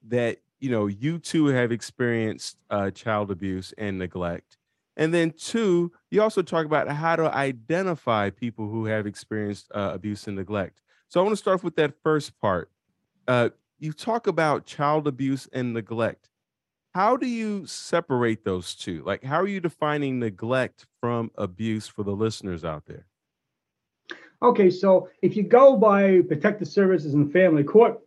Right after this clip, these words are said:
Speaker 2: when they look at things, okay, so neglect could be, maybe you're not necessarily abu-, physically abusing your kids or sexually abusing your kids, but A, they're not eating.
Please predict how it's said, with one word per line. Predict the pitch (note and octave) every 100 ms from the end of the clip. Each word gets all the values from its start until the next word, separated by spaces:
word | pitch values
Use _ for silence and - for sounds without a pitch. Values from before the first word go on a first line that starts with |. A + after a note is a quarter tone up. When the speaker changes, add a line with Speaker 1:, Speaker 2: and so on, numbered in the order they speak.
| _ _ _ -
Speaker 2:
when | E3 D#3
they | A3
look | F3 D3+
at | C#3+
things, | C#3+ A#2+ A2 D3
okay, | C#3 D3
so | A#2 - C3 - - _ _ _ -
neglect | F3 D#3+ A3 D4+ D4+
could | A3 D#3+
be, | F#3 F#3+ F#3 F3 _ _ -
maybe | E4
you're | C4
not | A#3+ G3+
necessarily | G#3 G3+ E3+ - - - B3 G#3+ D#3 A#2+ A2 A#2 D3 _ _ _ -
abu-, | D3+ D#3 A3 F#3+
physically | - C4 A3 D3 D3+ C#3+
abusing | C3+ D3+ C3
your | C3
kids | - D3+ D3+ B2+
or | -
sexually | - D#3+ - D#3 D3
abusing | C3+ C#3 C3+
your |
kids, | B2+ D3+ C#3 C#3 - _ _ -
but | E3
A, | F#3 F#3 G3
they're | E3+
not | E3 D#3+
eating. | E3 D#3 F#3+